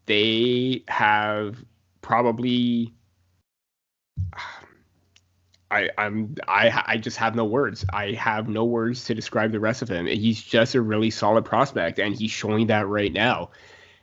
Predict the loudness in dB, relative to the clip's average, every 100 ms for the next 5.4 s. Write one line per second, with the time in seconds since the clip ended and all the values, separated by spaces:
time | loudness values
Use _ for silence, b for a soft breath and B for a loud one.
0 | _ -6 -4 -4 2 4 4 4 4 2
1 | 2 -2 0 0 0 -2 -2 2 4 4
2 | 2 _ b b b b _ _ _ 4
3 | 6 8 6 4 2 4 4 0 -2 -2
4 | 0 0 2 0 0 0 -2 -2 0 0
5 | 0 0 0 -2